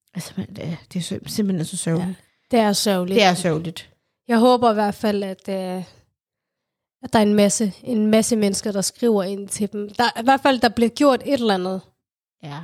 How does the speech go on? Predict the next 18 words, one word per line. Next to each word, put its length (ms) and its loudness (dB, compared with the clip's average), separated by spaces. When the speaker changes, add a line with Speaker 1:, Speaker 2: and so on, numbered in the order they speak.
Speaker 2:
Jeg 80 4
har 60 6
i 20 4
hvert 160 4
fald 160 2
Speaker 1:
fordi 180 0
Speaker 2:
delt 100 -4
et 100 -4
post, 440 -8
og 180 -12
det, 560 -8
det 60 -2
er 40 4
det 120 4
eneste, 220 2
jeg 80 6
kan 100 4
gøre, 240 4